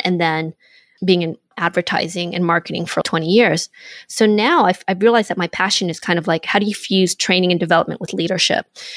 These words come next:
So I'm kind of looking at that kind of space. And I've already kind of talked to different big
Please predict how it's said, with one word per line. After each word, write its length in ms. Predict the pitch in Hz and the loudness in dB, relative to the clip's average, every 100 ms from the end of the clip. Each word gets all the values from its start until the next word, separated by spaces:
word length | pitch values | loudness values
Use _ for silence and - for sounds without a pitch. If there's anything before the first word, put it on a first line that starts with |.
| - | -16
So 160 | - 214 | -4 -2
I'm 60 | 208 | 0
kind 160 | 277 | 2
of 60 | 254 | 2
looking 280 | 202 202 180 | 2 0 -2
at 140 | 165 | 0
that 240 | 160 - | 0 -2
kind 180 | - 185 | 0 0
of 60 | 175 | 0
space. 540 | - 165 165 170 - | -2 0 2 0 -4
And 100 | 170 | -2
I've 100 | 170 | 2
already 200 | 180 175 | 4 4
kind 180 | - 170 | 2 -2
of 80 | 160 | 0
talked 280 | - 165 - | 0 0 -2
to 220 | 165 160 | -4 0
different 300 | 165 - 175 _ _ | 0 0 -12 _ _
big 180 | - 175 | 0 0